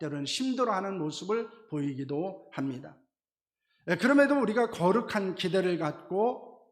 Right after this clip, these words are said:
그런 가정을 세우기를 사모해야 되는 것은 우리가 그 가정을 사랑하기 때문입니다. 어떤 상황이나 환경에서도 포기할 수 없는 것이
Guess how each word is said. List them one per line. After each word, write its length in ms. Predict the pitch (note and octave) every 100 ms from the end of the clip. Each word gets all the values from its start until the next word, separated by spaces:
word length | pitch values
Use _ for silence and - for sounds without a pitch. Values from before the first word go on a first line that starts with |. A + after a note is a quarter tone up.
| _
그런 400 | - F#3+ B3 C#4
가정을 440 | - F3+ G3+ C4+ C4+
세우기를 540 | G3+ G3 F#3+ G#3+ E3
사모해야 640 | - A#3 B3+ B3+ G3 F3
되는 260 | D#3 D3 C#3
것은 420 | C3+ - B3+ C#3 - - _
우리가 340 | D3+ C#3+ C#3 C#3
그 220 | F3 F3+
가정을 420 | - D#3 D#3 C#3+
사랑하기 840 | - A3 G#3+ E3+ E3+ G3+ G#3+ -
때문입니다. 640 | - D#3 C#3+ C3+ C3 - - _ _ _ _ _
어떤 380 | - E3+ E3+ D4
상황이나 460 | C#4+ A#3+ A3+ G#3+ G#3
환경에서도 1000 | A#3 C4 C4 G#3+ F3+ F#3 G#3 G#3 - -
포기할 460 | - C#4 C4+ B3 F#3+
수 140 | -
없는 240 | E3+ E3 D3+
것이 400 | C#3+ - B3+